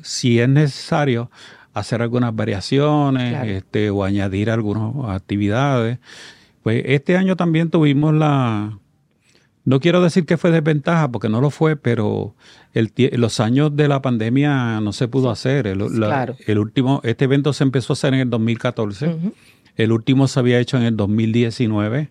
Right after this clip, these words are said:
Speaker 2: Ok.
Speaker 1: Y este es el primero que hacemos después de la pandemia.
Speaker 2: Retoman acción.
Speaker 1: Sí, y entonces, pues, no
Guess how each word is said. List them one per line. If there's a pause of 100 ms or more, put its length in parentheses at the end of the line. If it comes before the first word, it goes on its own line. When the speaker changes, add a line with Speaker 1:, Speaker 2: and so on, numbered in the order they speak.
(120)
Speaker 2:
Ok. (280)
Speaker 1:
Y
este
es
el
primero
que
hacemos (440)
después
de
la
pandemia.
Speaker 2:
Retoman
acción.
Speaker 1:
Sí,
y
entonces,
pues,
no